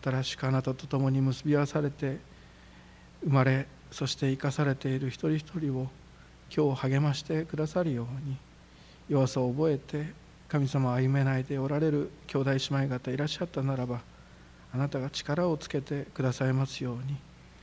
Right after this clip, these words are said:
枯れることのない井戸から、あなたが泉を湧き上がらせてくださって、二度と乾くことがないとおっしゃる、主の潤いを持って、神様、私たちを潤してくださることをとお願いをいたします。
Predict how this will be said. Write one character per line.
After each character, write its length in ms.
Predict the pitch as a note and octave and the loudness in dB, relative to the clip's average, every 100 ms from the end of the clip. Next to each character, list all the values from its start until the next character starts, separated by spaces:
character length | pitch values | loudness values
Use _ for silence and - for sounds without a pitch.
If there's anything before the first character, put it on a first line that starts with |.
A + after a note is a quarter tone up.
| - | -6
枯 100 | C3+ | 0
れ 100 | B2+ | 2
る 120 | B2+ | 2
こ 100 | C3 | 0
と 160 | B2+ C3+ | 0 0
の 100 | C3 | 2
な 200 | C#3 C3 | 2 0
い 120 | D#3 - - | -2 -6 -6
井 120 | - | -2
戸 100 | B2+ | -2
か 140 | B2 A#2 | -2 -6
ら、 120 | B2 - - - - - - | -6 -10 -20 -20 -20 -10 -2
あ 40 | |
な 100 | C3 | 0
た 140 | C3 | 2
が 120 | B2+ B2 | 0 2
泉 360 | B2+ C3+ C3 | 2 2 4
を 160 | C3 C3+ | 2 2
湧 100 | C3 | 0
き 140 | D3 | 2
上 100 | C#3 | 2
が 80 | C#3+ | 2
ら 120 | D3 | 2
せ 120 | C#3 | 0
て 140 | C3+ D3 | -4 -4
く 100 | C#3 | -2
だ 80 | C#3 | -2
さ 140 | D3 | -2
っ 40 | |
て、 280 | C#3+ - B2+ - - - - - - | -4 -6 -10 -10 -16 -20 -20 -14 -2
二 200 | B2+ C#3+ | 2 4
度 120 | F#3 | 4
と 120 | F#3+ | 0
乾 240 | A#2+ C#3 C3 | -2 -2 -4
く 100 | - | -6
こ 120 | C#3 | -6
と 120 | C3 | -4
が 100 | B2 | -2
な 160 | C3 C#3 | 0 -2
い 60 | |
と 160 | B2+ C#3+ | -2 -4
お 20 | |
っ 40 | C3+ | -4
し 180 | - | -2
ゃ 80 | C#3 | -2
る、 80 | C3+ - - - - - | -2 -6 -16 -20 -20 -12
主 180 | - E3+ | 2 4
の 80 | D3 | 6
潤 300 | C#3 C#3+ D3+ | 6 6 6
い 20 | C#3+ | 6
を 60 | |
持 140 | C#3+ D3+ | 4 2
っ 20 | |
て、 320 | - - C3+ - - - - | -2 -6 -6 -6 -20 -20 -6
神 140 | B2+ A#2 | -2 -2
様、 200 | B2+ A#2 | 0 -2
私 200 | C3 B2+ | -2 -2
た 160 | C3+ | -4
ち 140 | - D3 | -4 0
を 180 | D3 | 2
潤 220 | C#3 C#3 C3+ | 4 2 0
し 80 | |
て 100 | - | -2
く 80 | B2+ | -2
だ 140 | C3 B2 | -2 0
さ 120 | C3 | -2
る 100 | B2 | -4
こ 120 | B2 | -6
と 140 | - | -6
を 120 | A#2 A2 - | -8 -8 -4
と 200 | F3+ E3 - - - - | -4 -4 -10 -20 -14 -8
お 40 | |
願 80 | A2+ | -6
い 280 | A#2 B2+ B2 | -6 -8 -8
を 60 | |
い 40 | A#2+ | -6
た 140 | C3 | -4
し 200 | B2 - | -4 -2
ま 80 | C3+ | -4
す。 160 | - | -4